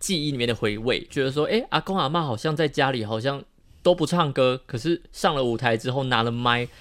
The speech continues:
仿佛自己跟凤飞飞一样。<laughs> 就是，哇哦，你真的是很有舞台魅力的。我们就不要理他好不好听了，但是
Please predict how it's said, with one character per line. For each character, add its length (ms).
仿 240
佛 120
自 160
己 140
跟 380
凤 240
飞 160
飞 200
一 40
样。 180
<laughs> 400
就 100
是， 140
哇 380
哦， 160
你 120
真 160
的 60
是 100
很 80
有 140
舞 100
台 140
魅 220
力 160
的。 120
我 100
们 120
就 80
不 80
要 160
理 200
他 200
好 80
不 100
好 140
听 180
了， 100
但 160
是 240